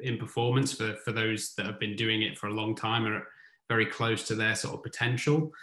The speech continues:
So, um, yeah, sometimes that's just demanded, but also because it's a,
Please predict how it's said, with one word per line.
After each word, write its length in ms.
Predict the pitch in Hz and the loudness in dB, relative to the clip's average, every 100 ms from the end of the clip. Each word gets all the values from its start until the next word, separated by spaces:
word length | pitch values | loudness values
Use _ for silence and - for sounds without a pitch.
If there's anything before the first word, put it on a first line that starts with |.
| - - - _ - | -20 -20 -20 _ -12
So, 420 | - 117 113 113 | -2 2 4 4
um, 500 | 110 110 110 113 - - | 4 2 0 -2 -4 0
yeah, 160 | 123 | 2
sometimes 400 | 131 143 143 139 | 6 6 8 6
that's 180 | 120 98 | 6 0
just 200 | 107 - | -4 -2
demanded, 580 | 101 113 120 107 104 98 | 0 2 2 2 0 0
but 80 | 113 | 4
also 480 | 123 131 - 104 | 4 4 2 0
because 300 | 98 101 110 | 0 -2 -2
it's 220 | - - 110 | -2 -2 0
a, 280 | 107 107 | 0 -2